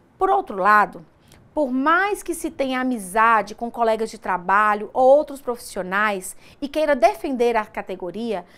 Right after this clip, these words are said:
não podemos ser coniventes com qualquer postura ou atitude antiética e ilegal.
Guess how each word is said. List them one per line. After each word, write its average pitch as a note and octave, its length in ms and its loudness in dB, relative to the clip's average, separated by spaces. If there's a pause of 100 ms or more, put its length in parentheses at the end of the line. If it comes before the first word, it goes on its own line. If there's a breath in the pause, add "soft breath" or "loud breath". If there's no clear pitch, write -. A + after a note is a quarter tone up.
(140 soft breath)
não G4 360 0
podemos A#3+ 640 0
ser C4 220 -4
coniventes A#3+ 880 -4
com C4+ 180 -8
qualquer C4+ 520 0
postura B3 760 -4 (320 soft breath)
ou E4+ 280 6
atitude C4+ 680 -2
antiética A3 880 -4 (220 loud breath)
e B3 160 -4
ilegal. F#3 580 -2